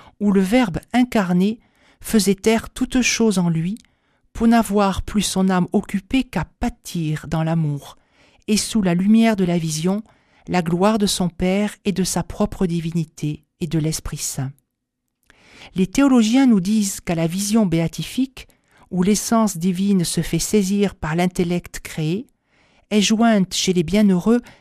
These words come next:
l'expérience d'amour due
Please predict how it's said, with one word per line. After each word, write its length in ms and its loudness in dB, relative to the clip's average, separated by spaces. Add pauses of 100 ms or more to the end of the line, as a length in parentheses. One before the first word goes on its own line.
(140)
l'expérience 800 0
d'amour 580 0 (340)
due 300 2